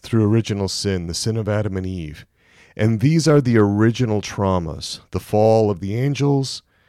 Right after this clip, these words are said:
and then the fall of humankind with original sin. You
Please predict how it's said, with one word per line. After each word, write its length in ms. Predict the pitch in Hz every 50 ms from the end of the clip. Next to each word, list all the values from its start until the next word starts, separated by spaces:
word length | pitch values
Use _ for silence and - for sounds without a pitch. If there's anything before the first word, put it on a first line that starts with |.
| _ _ _ _ _ _ _ _ _ _ -
and 200 | - 113 117 117
then 340 | 113 113 110 107 107 104 95 - _ _ _ _ -
the 100 | 107 104
fall 760 | - - - - 104 101 101 98 95 95 92 90 87 90 -
of 180 | - - 92 -
humankind 840 | - 98 95 92 90 87 85 - - 90 87 85 85 82 82 82
with 180 | 78 85 82 -
original 460 | 82 82 85 80 - 82 80 78 78
sin. 400 | - - - 85 80 80 78 80
You 580 | 85 92 104 123 147 165 180 180 190 185 175